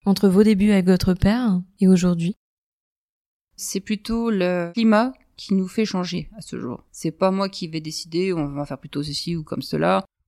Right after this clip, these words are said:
Speaker 2: ou ce que mon père m'a inculqué et m'a expliqué À ce jour, je veux pas dire que ce que lui m'a expliqué il y a une quinzaine d'années,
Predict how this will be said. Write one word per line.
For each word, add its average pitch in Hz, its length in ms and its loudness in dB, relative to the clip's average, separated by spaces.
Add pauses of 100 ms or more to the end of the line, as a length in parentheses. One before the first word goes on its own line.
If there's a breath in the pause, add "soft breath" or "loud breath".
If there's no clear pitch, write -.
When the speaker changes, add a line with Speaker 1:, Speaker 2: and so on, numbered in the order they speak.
Speaker 2:
ou 185 80 -6
ce - 100 -6
que - 60 0
mon 170 160 2
père 180 220 0
m'a 165 200 0
inculqué 165 480 -2
et 165 40 -2
m'a 160 100 -2
expliqué 175 680 -4 (260)
À 123 120 -2
ce 165 160 -4
jour, 208 400 -2
je - 160 -8
veux - 20 -8
pas 185 140 0
dire 185 240 -4
que 185 100 -6
ce - 100 -8
que - 200 -6
lui 170 280 -4
m'a 185 140 2
expliqué - 420 -6
il 185 60 -2
y 165 40 0
a - 20 2
une 156 100 0
quinzaine 165 380 -4
d'années, 190 360 0